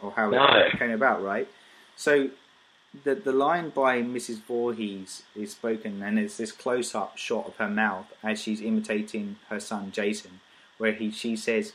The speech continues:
Speaker 1: "Kill her mummy." And he just
Speaker 2: Oh,
Speaker 1: liked
Speaker 2: right.
Speaker 1: that shot and that, and that word play
Speaker 2: Mm.
Speaker 1: was done over.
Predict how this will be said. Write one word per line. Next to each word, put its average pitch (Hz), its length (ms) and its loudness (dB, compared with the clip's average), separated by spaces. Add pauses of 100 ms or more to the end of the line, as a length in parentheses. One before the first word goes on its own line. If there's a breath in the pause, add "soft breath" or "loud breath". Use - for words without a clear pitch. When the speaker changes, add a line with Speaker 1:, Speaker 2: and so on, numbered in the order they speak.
Speaker 1:
"Kill 131 300 -4
her 117 160 -2
mummy." 110 500 -2 (880)
And 117 80 0
he 117 140 2
just 131 180 0
Speaker 2:
Oh, 143 100 2
Speaker 1:
liked 143 280 6
Speaker 2:
right. - 160 0
Speaker 1:
that 120 300 2
shot - 420 -2
and 107 140 -6
that, 107 160 -8
and 110 160 -2
that 101 200 -2 (220)
word 131 400 -2 (800)
play 113 160 0
Speaker 2:
Mm. 107 180 2
Speaker 1:
was 107 140 -6
done 113 240 -2
over. 117 340 -2